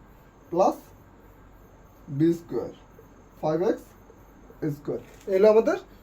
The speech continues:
সূত্র বসানো। আমাদের যখন আমরা এই অংশ, অংশটা পেলাম, এই অংশটা কি বর্গ বানাই দিলাম। বর্গ বানানোর ফলে আমাদের সূত্রে যদি পরে, সূত্রের অংশ, সূত্রের মধ্যে পড়ে গেছে,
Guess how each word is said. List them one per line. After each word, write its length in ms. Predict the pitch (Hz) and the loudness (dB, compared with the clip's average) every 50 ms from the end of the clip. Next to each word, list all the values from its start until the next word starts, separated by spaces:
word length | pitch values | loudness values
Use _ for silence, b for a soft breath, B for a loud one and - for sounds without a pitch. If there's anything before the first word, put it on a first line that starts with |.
| - - - | -20 -18 -12
সূত্র 200 | - 220 - - 190 147 135 | -10 -8 -4 -4 -2 -2 -2
বসানো। 240 | 139 139 123 117 - 147 | -4 -4 -6 -6 -2 0
আমাদের 220 | 175 208 214 233 226 208 | 0 0 2 0 0 0
যখন 160 | 202 196 220 226 226 | 0 0 2 2 2
আমরা 160 | 214 214 220 254 285 - 196 | 2 2 2 0 0 0 -2
এই 60 | 185 190 185 - - 226 | -2 -2 -2 -2 -2 -4
অংশ, 120 | 196 190 208 - - | -4 -4 -4 -6 -6
অংশটা 260 | 202 175 214 208 208 202 | -4 -4 -4 -4 -2 -2
পেলাম, 220 | 214 214 247 285 277 B B B B B B - | 0 2 2 2 2 B B B B B B -4
এই 60 | 202 196 | -2 -2
অংশটা 240 | 202 - 226 220 220 214 - | -2 0 0 0 -2 -2 -2
কি 80 | 208 233 285 262 190 185 | -4 -4 -4 -2 0 0
বর্গ 140 | 190 185 190 202 | 0 0 2 0
বানাই 180 | 208 202 202 202 | 0 2 2 2
দিলাম। 180 | 202 214 226 262 B B B B B B - 139 | 2 2 2 0 B B B B B B -6 -2
বর্গ 160 | 151 175 196 220 226 | 0 0 2 2 2
বানানোর 200 | 220 220 220 - | 2 2 0 0
ফলে 120 | 226 220 226 | 0 2 2
আমাদের 180 | 214 214 220 220 - - | 2 0 -2 -4 -4 -6
সূত্রে 240 | 233 - - 190 226 202 | -10 -8 -6 -6 -6 -6
যদি 120 | 202 190 190 196 | -8 -8 -8 -6
পরে, 140 | 208 208 202 - - - - | -6 -4 -4 -6 -6 -8 -12
সূত্রের 220 | - - 214 220 214 | -10 -4 -2 0 0
অংশ, 100 | - - 226 226 220 - - - - - - - | 0 0 0 -2 -2 -4 -10 -20 -20 -20 -20 -14
সূত্রের 360 | - 247 - - 247 247 240 226 | -14 -6 -2 4 4 6 6 6
মধ্যে 160 | 226 220 233 226 226 202 | 6 6 6 4 4 4
পড়ে 160 | 214 208 214 202 | 2 2 2 2
গেছে, 160 | 214 202 202 | 0 -2 -6